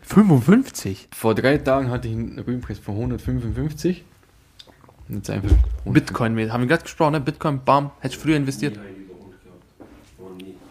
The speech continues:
Speaker 1: Ich hab
Speaker 3: Irgendwo außerhalb.
Speaker 1: ich hab auch
Speaker 2: Ich
Speaker 1: sechzig.
Speaker 2: verstehe nicht, wie kann man Glück ha-, haben,
Speaker 3: Mhm.
Speaker 2: wenn du mal so
Speaker 1: So.
Speaker 3: Du hast ja immer fünfhundert gehabt.
Speaker 1: Du hast fünfhundert pro Rübe gehabt?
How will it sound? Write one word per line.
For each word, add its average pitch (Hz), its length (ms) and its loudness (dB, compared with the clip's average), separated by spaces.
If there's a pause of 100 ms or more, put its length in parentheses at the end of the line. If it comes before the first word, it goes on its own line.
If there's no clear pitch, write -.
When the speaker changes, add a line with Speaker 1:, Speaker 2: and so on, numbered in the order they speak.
(100)
Speaker 1:
Ich 117 140 -4
hab 104 160 -4
Speaker 3:
Irgendwo 104 420 -12 (840)
außerhalb. 101 680 -14
Speaker 1:
ich 110 100 -6
hab 113 80 -4
auch 120 140 0
Speaker 2:
Ich 110 80 -4
Speaker 1:
sechzig. 139 220 0
Speaker 2:
verstehe 143 240 0
nicht, 160 280 -4
wie 160 160 2
kann 160 320 -2
man 135 180 0
Glück 151 300 -4
ha-, 113 340 -6
haben, 127 320 -8 (200)
Speaker 3:
Mhm. 147 340 -6
Speaker 2:
wenn 120 160 0
du 131 80 2
mal 123 300 2
so 117 420 -2 (320)
Speaker 1:
So. 120 220 -2
Speaker 3:
Du 127 80 0
hast 127 120 -10
ja 110 60 -8
immer 110 220 -8
fünfhundert 117 580 -12
gehabt. - 300 -20 (260)
Speaker 1:
Du - 80 -4
hast - 160 -6
fünfhundert 220 720 6
pro 190 160 8
Rübe 151 360 8
gehabt? 107 380 2